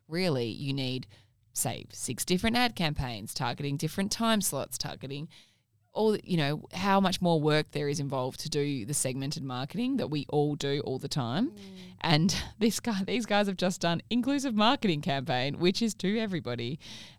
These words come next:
Speaker 1: um, embracing diversity and embracing ages and all these things. So I don't know. I don't think I agree either.
Speaker 2: Yeah, I think, um, Jesse Stevens from Mamma Mia wrote a really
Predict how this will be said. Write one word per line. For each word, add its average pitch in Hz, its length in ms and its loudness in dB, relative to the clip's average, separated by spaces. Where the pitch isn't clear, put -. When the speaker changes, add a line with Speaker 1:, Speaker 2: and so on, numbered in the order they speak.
Speaker 1:
um, 175 520 0
embracing 156 440 0
diversity 156 640 4
and 151 80 -2
embracing 165 680 4
ages 180 520 6
and 113 100 -2
all 175 160 4
these 170 180 2
things. 143 440 -4
So 139 520 0
I 123 160 -4
don't 98 140 -4
know. 92 320 -4
I 143 80 -2
don't 156 380 0
think 143 300 -2
I 131 120 0
agree 113 340 -4
either. 95 420 -6
Speaker 2:
Yeah, 359 260 2
I 285 100 2
think, 277 420 0
um, 226 420 0
Jesse 262 280 -2
Stevens 214 480 0
from 190 220 0
Mamma 185 220 2
Mia 180 400 2
wrote 180 220 2
a 175 60 2
really 175 640 0